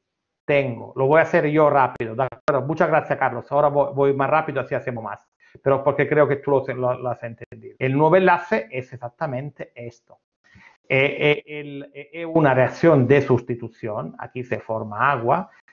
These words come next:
el agua la formo este y este, pues es reacción de sustitución, este es el nucleófilo,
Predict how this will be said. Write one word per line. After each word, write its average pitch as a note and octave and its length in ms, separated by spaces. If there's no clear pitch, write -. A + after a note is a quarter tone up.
el C3+ 80
agua C3+ 300
la A#2 100
formo A#2 580
este - 540
y B2+ 160
este, C#3 640
pues B2 120
es C3+ 80
reacción B2+ 440
de A#2+ 100
sustitución, A#2+ 840
este E3 440
es C#3 180
el B2+ 120
nucleófilo, C3 920